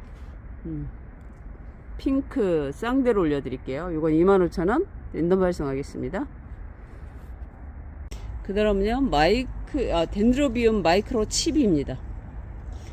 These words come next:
아주 독특한 꽃이고요. 어, 지난번에 제가 좀 많이 팔았었잖아요.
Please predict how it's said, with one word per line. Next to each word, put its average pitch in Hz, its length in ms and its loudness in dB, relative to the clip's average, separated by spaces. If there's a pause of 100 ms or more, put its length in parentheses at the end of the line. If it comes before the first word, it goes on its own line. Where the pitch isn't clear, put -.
(100)
아주 170 260 -2
독특한 240 520 0
꽃이고요. 160 640 -2 (1400)
어, 160 220 -4
지난번에 185 500 4
제가 165 240 2
좀 160 140 -2
많이 156 220 2
팔았었잖아요. 214 760 -4